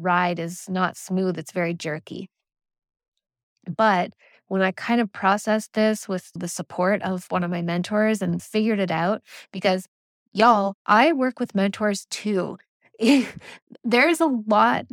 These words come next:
going on. We need support. I need support just as much as anybody <laughs> else does. Support is important. So I sorted through this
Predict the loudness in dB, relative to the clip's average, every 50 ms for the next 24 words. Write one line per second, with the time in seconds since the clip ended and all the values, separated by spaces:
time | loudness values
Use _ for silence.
0 | 0 2 4 4 4 2 0 -2 -2 -2 0 0 0 0 -2 -4 -6 -6 -4 -2
1 | 0 0 2 2 2 2 2 0 -2 -4 -6 -10 -10 -10 -10 -6 -4 -4 -4 -4
2 | -6 -10 -8 _ -2 0 2 2 2 2 2 2 0 -2 -6 -12 -6 -2 0 0
3 | 2 0 -2 -4 -4 -4 -2 -2 -2 -4 -4 -2 0 0 0 0 -2 -6 -6 -4
4 | -2 -2 -2 -2 -4 -4 -2 0 0 0 -2 -4 -10 -12 -12 -10 -10 -10 -10 -12
5 | -14 -20 -20 -20 _ -20 -20 -16 -14 -12 -8 -8 -8 -8 -10 -12 -14 -14 -14 -16
6 | _ _ _ _ _ _ _ _ _ _ -16 -16 -14 -6 -2 0 0 0 0 -2
7 | -2 2 2 2 2 2 -2 -6 -8 -10 -12 -12 -6 -2 -2 -2 0 0 0 0
8 | 2 0 -2 -4 -8 -14 -16 -8 -2 0 0 2 0 -2 -4 -6 -10 -12 -10 -6
9 | -4 -2 -2 -2 -2 -2 -4 -6 -8 _ -8 -2 0 0 0 0 -2 -6 -12 -16
10 | -16 -18 -20